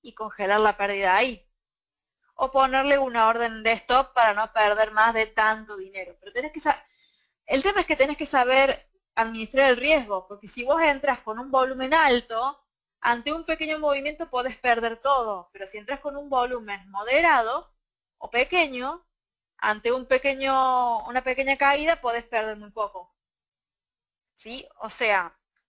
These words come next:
me parece que deberías, o sea, está bien que vos quieras abrir tu cuenta, hacelo tranquilo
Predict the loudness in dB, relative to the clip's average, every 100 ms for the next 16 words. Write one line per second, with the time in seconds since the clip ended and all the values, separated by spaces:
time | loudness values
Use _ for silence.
0 | _ _ _ _ _ _ _ _ _ _
1 | -4 2 2 0 0 4 4 4 2 0
2 | 0 4 6 6 2 -2 -12 -12 -2 -2
3 | 0 -4 -6 -8 -8 -6 -4 -2 -6 -12
4 | -16 -12 -10 -10 -2 2 2 0 -10 -14
5 | -6 -6 -6 -10 -18 -20 _ _ -18 -10
6 | -8 -8